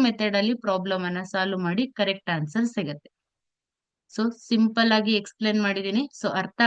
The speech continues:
ಆಗಿದ್ರೆ ಈ ವಿಡಿಯೋನ ನೋಡಿದ ತಕ್ಷಣ ಒಂದು ಲೈಕ್ ಮಾಡಿ, ಕಾಮೆಂಟ್ ಅನ್ನ ಮಾಡಿ. So ನಿಮ್ಗೂ ಇದೇ ರೀತಿ ಕ್ವಶನ್ಸ್ ಗಳು ಡೌಟ್ ಇದಾವೆ ಅಂದ್ರೆ ಅಲ್ಲಿ WhatsApp ನಂಬರ್ ಅನ್ನು ಹಾಕಿದೀವಿ, WhatsApp ಅಲ್ಲಾದ್ರೂ ಸೆಂಡ್ ಮಾಡಿ, ಅಥವಾ YouTube ಅಲ್ಲೇ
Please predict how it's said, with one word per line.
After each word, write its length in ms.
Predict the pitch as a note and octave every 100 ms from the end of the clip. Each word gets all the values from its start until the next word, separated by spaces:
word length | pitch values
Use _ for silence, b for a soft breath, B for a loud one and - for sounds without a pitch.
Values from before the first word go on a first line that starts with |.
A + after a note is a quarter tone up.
| A3+
ಆಗಿದ್ರೆ 380 | G#3+ F#3+ G#3 A#3 A#3+ _ G#3
ಈ 20 | G#3+ G#3+ A3
ವಿಡಿಯೋನ 340 | G#3+ A3 G#3+ G#3
ನೋಡಿದ 240 | G3+ G3+ -
ತಕ್ಷಣ 240 | G3 - G#3 G3
ಒಂದು 140 | F#3 F#3+
ಲೈಕ್ 220 | G3 G#3 A3
ಮಾಡಿ, 200 | G3+ F#3+ G3+ G3
ಕಾಮೆಂಟ್ 340 | F#3+ G#3 G#3+
ಅನ್ನ 140 | G3+ F#3 F3
ಮಾಡಿ. 200 | F3 G#3+ b b b -
So 60 | A#3 A#3
ನಿಮ್ಗೂ 380 | B3 B3 C4+ C4+
ಇದೇ 140 | A3+ A#3+ A#3+
ರೀತಿ 180 | A#3 A#3 G3+
ಕ್ವಶನ್ಸ್ 340 | G3+ A3 A3 A3
ಗಳು 160 | G#3 G3
ಡೌಟ್ 240 | G3+ A#3+ B3
ಇದಾವೆ 260 | G3+ F#3 F3
ಅಂದ್ರೆ 200 | F3+ G#3+ - _ _ _ -
ಅಲ್ಲಿ 160 | G3+ G3+ G3
WhatsApp 380 | F#3+ G3 B3+ A#3
ನಂಬರ್ 260 | G#3 G#3 A3+
ಅನ್ನು 160 | A#3+ B3 A#3+
ಹಾಕಿದೀವಿ, 440 | G#3+ A3 G3+ G#3 A3
WhatsApp 360 | F#3 F#3 A3 G#3 A3
ಅಲ್ಲಾದ್ರೂ 320 | G#3+ G#3+ A#3 A#3
ಸೆಂಡ್ 240 | G3+ F#3+ G3
ಮಾಡಿ, 200 | F#3 G3 G3
ಅಥವಾ 220 | G3 G3+ G3
YouTube 300 | G3 G#3+ G3+ G#3
ಅಲ್ಲೇ 140 | G#3